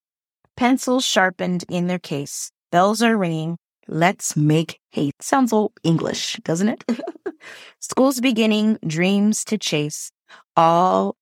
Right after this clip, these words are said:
are welcome here." For each page, you're gonna see that statement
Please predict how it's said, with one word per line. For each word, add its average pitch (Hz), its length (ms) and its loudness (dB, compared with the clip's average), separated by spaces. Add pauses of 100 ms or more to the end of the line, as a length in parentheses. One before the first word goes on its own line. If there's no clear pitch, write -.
are 156 540 -2
welcome 147 800 0 (120)
here." - 600 -2 (320)
For - 240 -2
each 214 300 2
page, 175 540 -2
you're 165 140 0
gonna 175 300 2
see 202 420 0
that 165 260 2
statement 151 680 -2